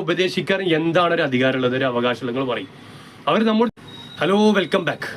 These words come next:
നമസ്കാരം. ഇന്നൊരു പിതാവിൻ്റെ സങ്കടവും പരിഭവവും പരാതിയൊക്കെയാണ്. ആർക്കെതിരെയാണ്?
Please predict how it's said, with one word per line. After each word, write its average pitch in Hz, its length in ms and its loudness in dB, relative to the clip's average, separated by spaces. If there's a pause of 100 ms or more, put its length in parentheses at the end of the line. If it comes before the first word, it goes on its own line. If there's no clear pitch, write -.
(140)
നമസ്കാരം. 120 400 0 (680)
ഇന്നൊരു 175 300 4
പിതാവിൻ്റെ 170 580 2
സങ്കടവും 151 440 2
പരിഭവവും 135 500 0
പരാതിയൊക്കെയാണ്. 117 580 -2 (440)
ആർക്കെതിരെയാണ്? 156 560 -2